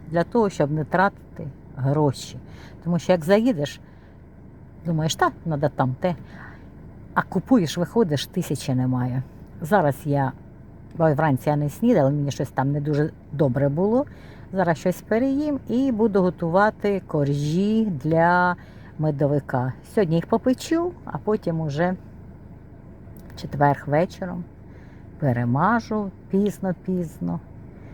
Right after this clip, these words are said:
А можливо, навіть не в четвер, а рано вранці в п'ятницю, тому що ми виїжджаємо в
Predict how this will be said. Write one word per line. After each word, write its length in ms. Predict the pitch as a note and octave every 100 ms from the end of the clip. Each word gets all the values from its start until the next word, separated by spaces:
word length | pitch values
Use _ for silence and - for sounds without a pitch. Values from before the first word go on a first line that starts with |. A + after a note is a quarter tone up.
| - -
А 80 | G#3
можливо, 360 | A3 C4+ A3
навіть 320 | F3+ F#3 E3+
не 60 | F3
в 40 |
четвер, 440 | - F3+ - G#3+ -
а 100 | E3
рано 240 | F3 D#3+
вранці 400 | D#3 D#3 D3 -
в 20 | C#3+
п'ятницю, 480 | G3+ A3 F#3 - C3+
тому 200 | C#3 C#3+
що 140 | -
ми 140 | D#3+ G#3
виїжджаємо 680 | G#3 F#3 F3 E3+ D#3+ E3
в 60 | D3